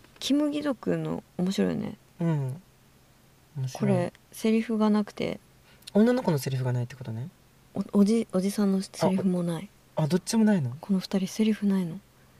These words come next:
Speaker 1: 船の上で暮らすんだけど。
Speaker 2: サイレントムービーみたいな感じ？
Speaker 1: だけど、この二人以外は喋るのよね。
Speaker 2: あー、そういうこと？
Speaker 1: こう、ちょいちょい出てくる、ちょい役みたいな人たちは喋るんだけど。
Speaker 2: うん。えー、何で見れるの？
Speaker 1: え、Amazon？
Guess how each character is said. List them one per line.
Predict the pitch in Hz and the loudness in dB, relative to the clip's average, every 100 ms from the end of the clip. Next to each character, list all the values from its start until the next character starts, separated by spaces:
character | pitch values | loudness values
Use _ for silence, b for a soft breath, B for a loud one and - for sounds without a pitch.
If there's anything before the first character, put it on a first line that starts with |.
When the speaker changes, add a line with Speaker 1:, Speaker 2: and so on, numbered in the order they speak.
| - | -2
Speaker 1:
船 | 220 226 | 4 6
の | 214 180 | 6 6
上 | 165 | 2
で | 160 | -2
暮 | - - | -4 -4
ら | 170 | -4
す | - 175 | -4 -6
ん | 170 | -4
だ | |
け | - | -6
ど。 | - | -4
Speaker 2:
サ | - 262 | 2 2
イ | |
レ | 262 | 4
ン | 262 | 2
ト | 254 233 | 0 4
ム | 220 240 | 6 6
ー | |
ビ | 170 117 | 2 2
ー | |
み | 104 | 0
た | 98 | -2
い | - | -6
な | - | -6
感 | 120 | -6
じ？ | 117 127 220 _ - | -4 -6 -8 _ -4
Speaker 1:
だ | 254 | 0
け | 233 | 2
ど、 | 208 214 185 - - | 4 4 2 -2 -6
こ | 262 | 0
の | 269 | 0
二 | 269 - | 0 0
人 | 285 - | 0 2
以 | 277 | 4
外 | 269 | 6
は | 180 | 4
喋 | 165 175 170 | 0 0 0
る | 160 | 0
の | 147 | -4
よ | 131 | -8
ね。 | 180 - | -12 -4
Speaker 2:
あ | - | 2
ー、 | 170 180 | 4 4
そ | - | 4
う | 190 | 2
い | |
う | |
こ | 180 | 2
と？ | 180 | 0
Speaker 1:
こ | 185 156 | 0 -2
う、 | - - | -8 -8
ち | - | -2
ょ | |
い | 185 | -2
ち | - | 0
ょ | |
い | 165 | 0
出 | 165 | 0
て | - | -2
く | - | -6
る、 | - - - | -8 -8 -4
ち | - | 2
ょ | |
い | 147 | 4
役 | 131 113 | 4 2
み | 92 | -2
た | - | -2
い | - | -6
な | 147 | -6
人 | - | -8
た | 104 | -8
ち | - | -12
は | |
喋 | - - | -6 2
る | 190 | 6
ん | 190 190 | 6 6
だ | |
け | 196 | 4
ど。 | 156 | 2
Speaker 2:
う | |
ん。 | - | -2
え | - | 2
ー、 | |
何 | 208 233 | 4 6
で | 196 | 6
見 | 160 143 | 4 2
れ | 143 | 0
る | 135 | 0
の？ | 120 120 156 - _ _ _ B B B B _ - | -2 -4 -8 -14 _ _ _ B B B B _ -8
Speaker 1:
え、 | 220 _ _ - | -8 _ _ -2
Amazon？ | 254 359 320 185 175 | 0 0 0 -2 -2